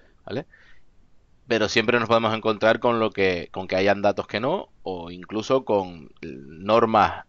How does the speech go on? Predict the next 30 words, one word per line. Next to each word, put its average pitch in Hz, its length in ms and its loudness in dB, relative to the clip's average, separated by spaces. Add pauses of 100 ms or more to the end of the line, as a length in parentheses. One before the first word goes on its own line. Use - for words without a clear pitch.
organizativas, 87 800 -6
no 101 100 -6
tienen 92 240 -8
por - 140 -6
qué 92 80 -6
ser 98 400 0
de 85 260 -10
la - 140 -8
ley 95 180 -2
del - 160 -4
país, - 320 -2
que 131 100 -6
no 95 140 -6
nos 101 120 -8
permitan 95 640 -2 (360)
poner 95 260 0
esos 92 220 -4
documentos 87 480 -4
en 85 80 -6
la 80 100 -10
nube, 85 200 -12 (640)
¿vale? 127 140 -8 (920)
Y 107 120 2
luego, 123 220 8
sobre 127 240 6
todo, 120 160 6
la 123 100 6
parte 113 220 2
de 123 80 6
administración, 92 720 -8